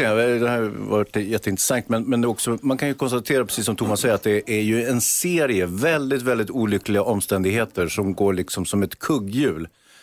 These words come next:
eh, mot, mot, eh, katastrofen, så att säga. Från felaktiga ingångsvärden hos polisen till, eh, liksom hur mörkt det är,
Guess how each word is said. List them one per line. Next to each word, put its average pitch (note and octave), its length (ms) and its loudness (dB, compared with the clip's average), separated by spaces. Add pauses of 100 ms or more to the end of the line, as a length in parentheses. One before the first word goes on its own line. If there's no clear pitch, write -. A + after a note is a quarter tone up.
(260)
eh, G#2 200 2
mot, G2+ 520 -2
mot, G#2 360 -2
eh, F#2+ 240 0
katastrofen, G2+ 680 -2
så D#2 80 -6
att D#2 100 -8
säga. E2+ 140 -4
Från C3+ 380 2
felaktiga A2+ 480 0
ingångsvärden G#2+ 600 2
hos G2+ 120 -2
polisen G2+ 580 0 (500)
till, G2+ 300 0
eh, F#2+ 60 4 (460)
liksom F#2+ 320 -2
hur G#2 100 2
mörkt G2+ 400 2
det G2+ 140 2
är, G2 180 0